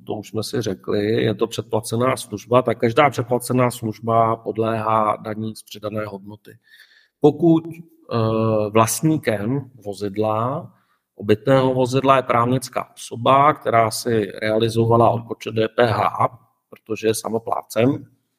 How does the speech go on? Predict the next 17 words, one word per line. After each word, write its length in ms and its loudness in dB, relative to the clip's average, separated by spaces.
tak 240 0
i 80 4
my 380 6
umožňujeme 920 4
odpočet 440 -8
D 180 -2
P 160 -2
H 180 -2
na 120 -6
těchto 320 -10
produktech. 600 -12
To 60 -12
znamená, 540 4
pro 120 2
nás 260 6
rozhodující 1000 -2
je 340 0